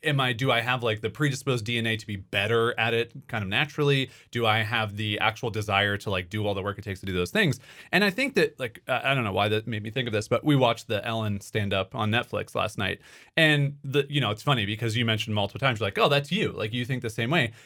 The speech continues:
And so my brain naturally goes to, "Could I do stand-up in front of this gigantic audience?" And then, like, self-doubt immediately is like, "No, well, like, how could I?" You know, and I do think I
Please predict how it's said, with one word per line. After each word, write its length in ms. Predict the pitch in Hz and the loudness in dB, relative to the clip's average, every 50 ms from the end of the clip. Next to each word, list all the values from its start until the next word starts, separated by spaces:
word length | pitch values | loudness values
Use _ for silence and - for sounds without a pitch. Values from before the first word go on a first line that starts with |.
| - - - | -20 -4 0
And 160 | 220 202 185 | 2 2 2
so 300 | - 208 185 170 - - - | 4 4 2 2 2 0 -2
my 320 | 143 139 147 170 190 196 170 156 143 131 - - | 0 2 4 4 4 4 2 2 0 -2 -4 0
brain 260 | 143 147 147 156 139 | 2 2 4 4 2
naturally 340 | 131 151 151 143 - 156 135 | 2 0 0 0 0 -2 0
goes 200 | 123 131 135 135 | 0 0 -2 -2
to, 300 | - 143 131 120 117 110 - _ _ _ _ - | -4 -4 -2 -2 -2 -4 -6 _ _ _ _ 0
"Could 180 | - 160 143 | 0 2 4
I 260 | 110 101 98 117 147 156 156 - | 4 4 4 2 2 0 -2 -6
do 200 | - 160 170 175 | -4 -2 0 0
stand-up 480 | 170 - - 151 147 160 180 196 202 - | -2 0 0 0 2 2 0 0 0 0
in 80 | 135 | -2
front 220 | 117 - 135 127 123 | 2 2 2 2 2
of 80 | 110 | 0
this 160 | 104 113 110 110 | 0 -2 -2 0
gigantic 580 | - 117 101 104 101 104 101 101 101 120 104 101 | 0 0 0 0 0 -2 -4 -4 -6 -6 -4 0
audience?" 460 | 95 98 117 143 180 214 196 - - - | 0 2 2 2 0 -2 -4 -8 -4 2
And 140 | 226 214 208 | 4 4 4
then, 140 | 208 196 190 | 4 4 4
like, 180 | 180 175 180 - _ | 2 2 0 -4 _
self-doubt 540 | - - - 139 139 139 143 143 135 139 127 | -8 0 2 4 4 4 4 4 4 4 4
immediately 360 | 113 117 127 135 135 113 113 | 2 -2 -2 -4 -2 -2 -2
is 120 | 107 104 - | -2 -2 -4
like, 140 | 92 90 | -8 -8
"No, 180 | 98 113 104 82 | -6 -6 -6 -6
well, 200 | 82 90 - - | -6 -10 -12 -12
like, 100 | - 104 | -14 -2
how 140 | - 143 147 | 2 4 4
could 160 | 143 127 113 | 4 4 2
I?" 240 | 104 101 113 107 110 110 | 2 2 2 2 0 0
You 120 | 156 160 | 2 2
know, 160 | 143 120 110 - - - - _ _ - | 2 2 0 -4 -12 -20 -20 _ _ 0
and 200 | 220 208 202 - - _ | 2 2 2 0 -2 _
I 60 | - 214 | -2 0
do 180 | 180 277 311 302 | 2 2 2 2
think 200 | 302 185 147 135 | 2 2 2 2
I 200 | 113 110 104 - | 0 0 -2 -4